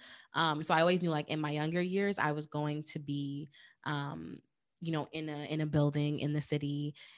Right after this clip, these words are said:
And for your, for your reference, guys, I, um,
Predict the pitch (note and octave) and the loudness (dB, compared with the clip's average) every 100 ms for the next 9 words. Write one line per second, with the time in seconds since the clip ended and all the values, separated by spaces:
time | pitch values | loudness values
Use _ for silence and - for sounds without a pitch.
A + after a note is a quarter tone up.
0 | _ D#3+ E3 D#3+ D#3 D#3 D3+ - _ _ | _ 0 2 4 2 -2 -6 -10 _ _
1 | - - _ - - G3+ F3 - F#3+ F3 | -20 -20 _ -20 -4 -2 -2 4 6 8
2 | F3 E3 D#3 D3+ D3+ D3+ D3 D3 - D3+ | 10 8 6 2 -2 2 2 2 2 0
3 | D3+ D3 D3+ D3+ C#3 C#3 C#3 - - F3 | 2 2 0 -2 -2 -4 -4 -8 -12 -14